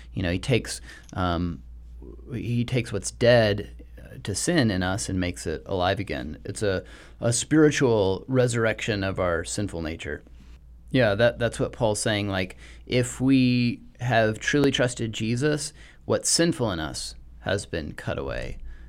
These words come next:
has been done away with, and God's given us new life. He set us apart for his use. And so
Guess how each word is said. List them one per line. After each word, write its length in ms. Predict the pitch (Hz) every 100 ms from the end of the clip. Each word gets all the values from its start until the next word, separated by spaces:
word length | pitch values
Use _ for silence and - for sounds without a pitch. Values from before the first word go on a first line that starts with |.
| - -
has 200 | 95 -
been 380 | 92 78 76 -
done 160 | - 98
away 220 | 85 82
with, 400 | 82 65 62 - - -
and 420 | 90 76 69 -
God's 280 | 85 82 -
given 280 | 92 82 76
us 380 | 69 - - - -
new 220 | 98 95
life. 400 | 85 73 76 -
He 80 | -
set 220 | - 90
us 140 | 92
apart 280 | - - 73
for 120 | -
his 240 | 85 85 92
use. 340 | 82 78 - - - - -
And 200 | 90 90
so 460 | - 98 87 85